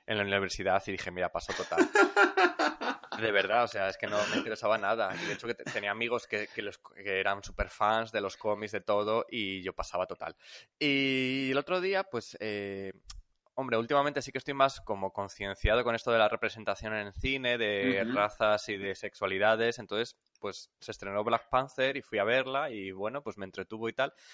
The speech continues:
Speaker 1: Y ya se estrenó el otro, el, hace unos meses Capitana Marvel.
Speaker 2: Ujú.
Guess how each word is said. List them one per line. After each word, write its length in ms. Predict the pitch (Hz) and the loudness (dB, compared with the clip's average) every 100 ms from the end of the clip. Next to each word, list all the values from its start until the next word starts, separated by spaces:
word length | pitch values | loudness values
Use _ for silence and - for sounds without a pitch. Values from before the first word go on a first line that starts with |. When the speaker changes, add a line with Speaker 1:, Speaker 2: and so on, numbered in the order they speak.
| - _ | -20 _
Speaker 1:
Y 280 | 160 165 143 | -4 -4 2
ya 140 | 131 | 0
se 80 | 131 | 0
estrenó 300 | 139 135 135 | -4 -4 0
el 80 | 135 | 0
otro, 240 | 131 - | 0 -2
el, 160 | 117 110 | -4 -2
hace 260 | 113 - 120 | -4 -2 -2
unos 240 | 120 117 | 0 -2
meses 320 | 127 - 143 | -4 -4 -8
Capitana 380 | - - - 95 | -4 -4 -2 -4
Marvel. 380 | 90 85 - 123 | -6 -8 -4 -4
Speaker 2:
Ujú. 300 | 110 120 | -2 -6